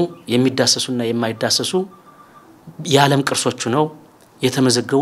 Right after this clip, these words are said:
የአገሪቱ ቅርሶች አሉ። እነኚህን ቅርሶች እንግዲህ ቢሮ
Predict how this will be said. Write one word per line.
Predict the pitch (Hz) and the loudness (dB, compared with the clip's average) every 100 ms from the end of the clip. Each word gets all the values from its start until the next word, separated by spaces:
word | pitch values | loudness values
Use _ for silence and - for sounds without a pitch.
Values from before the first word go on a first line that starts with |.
| 143 | 4
የአገሪቱ | 127 123 117 110 117 - - - - - | 4 4 0 -2 -8 -12 -20 -20 -18 -6
ቅርሶች | 139 - 127 - | -2 0 -2 -2
አሉ። | 95 92 - - - | -6 -8 -16 -16 2
እነኚህን | 156 190 190 196 | 6 6 6 2
ቅርሶች | 175 190 170 | 0 0 0
እንግዲህ | 175 202 254 - - _ - _ | 0 0 -2 -4 -18 _ -20 _
ቢሮ | 127 156 | 0 6